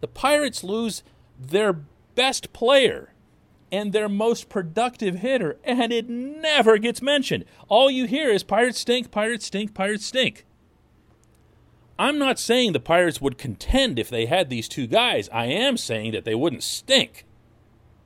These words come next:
But you ask, uh, you know, about Rocker and Leiter, and obviously those guys are having, each of them,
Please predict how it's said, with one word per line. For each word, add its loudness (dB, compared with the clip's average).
But -10
you 2
ask, 2
uh, -8
you -6
know, 2
about 4
Rocker 4
and 0
Leiter, 4
and 2
obviously -2
those 2
guys 2
are -2
having, -2
each -6
of -6
them, -6